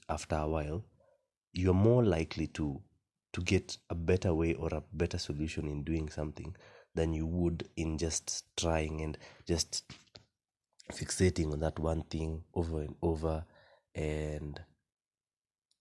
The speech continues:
just trying to push yourself to get it right when it's not happening. So I t-, I, I, after watching them, I, I tried a bit, but, uh, I was like, "Uh, let me, let me do,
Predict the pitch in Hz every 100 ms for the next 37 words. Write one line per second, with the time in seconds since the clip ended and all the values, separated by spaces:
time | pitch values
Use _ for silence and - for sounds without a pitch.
0 | _ _ _ - 95 - - - - 80
1 | 80 82 - 85 76 71 78 73 - 76
2 | 78 80 76 - 78 76 73 - - 80
3 | 76 73 - 78 76 - - _ _ _
4 | _ _ - 78 - - - - _ _
5 | _ _ _ _ - 123 90 - _ 78
6 | 78 - - 82 78 76 - - - -
7 | 90 87 87 95 110 101 104 110 78 -
8 | 80 78 110 120 117 120 127 107 - -
9 | - 78 - - 87 85 - - - -
10 | 85 85 80 87 87